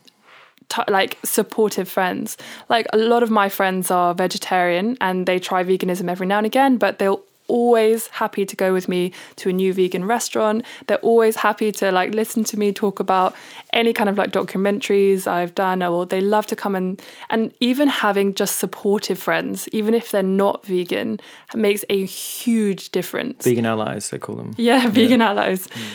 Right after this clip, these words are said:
Speaker 1: But I mean, imagine if you are one person in the middle of nowhere and you're the only kind of vegan, you know, around.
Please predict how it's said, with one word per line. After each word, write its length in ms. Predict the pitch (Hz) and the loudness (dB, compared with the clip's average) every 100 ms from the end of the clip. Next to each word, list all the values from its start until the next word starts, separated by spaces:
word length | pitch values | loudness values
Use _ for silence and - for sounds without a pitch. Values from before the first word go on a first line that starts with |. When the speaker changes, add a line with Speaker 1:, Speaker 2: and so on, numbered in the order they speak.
| - - | -6 0
Speaker 1:
But 120 | - | 2
I 40 | |
mean, 280 | 254 262 247 - - - 247 | 4 4 2 0 -4 -2 4
imagine 320 | 262 269 254 | 4 6 2
if 180 | 247 220 | 2 0
you 320 | 220 214 208 | 2 2 2
are 400 | 196 190 180 180 - - _ _ - | 4 4 2 0 -4 -20 _ _ -8
one 340 | 196 208 208 | 0 0 0
person 560 | - 196 185 - 180 180 | 0 -2 0 -2 -2 -2
in 180 | 190 185 | -2 0
the 80 | |
middle 240 | 185 202 196 | 2 4 4
of 100 | 185 | 2
nowhere 880 | 190 190 190 185 180 175 160 - 214 - - _ | 2 2 4 4 2 0 0 -4 -10 -18 -20 _
and 260 | 196 190 185 | -2 0 0
you're 120 | 190 | 0
the 140 | 190 - | 0 2
only 440 | 208 202 196 190 185 | 2 4 4 2 2
kind 180 | 190 | -2
of 60 | 180 | -4
vegan, 580 | 175 196 190 185 180 175 | -2 -2 2 2 2 0
you 120 | 208 | -2
know, 260 | 180 175 185 - | 0 0 -2 -4
around. 680 | 185 185 175 - 233 233 | -2 0 0 -2 -4 -4